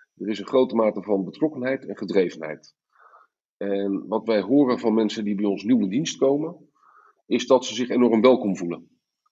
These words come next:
Ook in deze coronaperiode hebben we, ik denk wel,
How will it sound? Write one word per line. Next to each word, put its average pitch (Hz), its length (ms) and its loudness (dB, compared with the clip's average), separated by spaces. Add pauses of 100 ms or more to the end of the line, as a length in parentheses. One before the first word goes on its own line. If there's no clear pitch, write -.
Ook 135 240 4
in 120 100 -2
deze 113 280 2
coronaperiode 131 880 4
hebben 101 260 -2
we, 98 140 0
ik - 1200 -16
denk 98 200 -6
wel, 92 360 -4